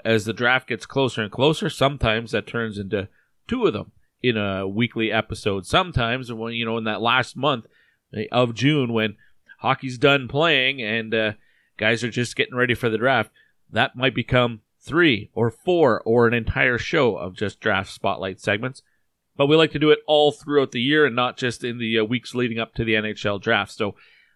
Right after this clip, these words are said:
last year, I think I totaled it up. It was about seventy-five draft eligible players that we had on the show over the course of the year. And, uh, Quinton Byfield, the first of many to come this year. Next week, already know Seth Jarvis of the Portland Winterhawks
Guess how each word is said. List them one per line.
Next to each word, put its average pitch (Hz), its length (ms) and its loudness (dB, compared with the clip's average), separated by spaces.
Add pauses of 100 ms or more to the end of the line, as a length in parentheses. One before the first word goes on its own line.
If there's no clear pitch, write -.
last 147 360 -2
year, 117 160 -2
I 110 120 2
think 143 160 -4
I 123 80 2
totaled 151 320 0
it 117 100 0
up. 123 160 2 (380)
It 220 40 -6
was 180 120 2
about 139 180 0
seventy-five 139 880 -2
draft 117 280 0
eligible 107 420 0
players 110 400 -2
that 98 100 -6
we 107 160 -2
had 104 380 -2
on 110 180 -8
the 104 100 -8
show 113 300 2
over 107 220 -2
the 107 80 -4
course 113 380 0
of 113 260 -4
the 101 80 -4
year. 107 480 2 (640)
And, 101 360 -4
uh, 104 220 0 (440)
Quinton 160 220 0
Byfield, 180 400 4 (160)
the 120 80 -4
first 156 340 0
of 143 220 4 (100)
many 135 340 2
to - 160 2
come 139 420 0
this 131 280 2
year. 123 400 4
Next 131 260 0
week, 143 240 2
already 139 300 6
know 131 260 4
Seth - 320 -2
Jarvis 131 420 0
of 107 60 -4
the 107 60 -4
Portland 113 340 -6
Winterhawks 117 460 -2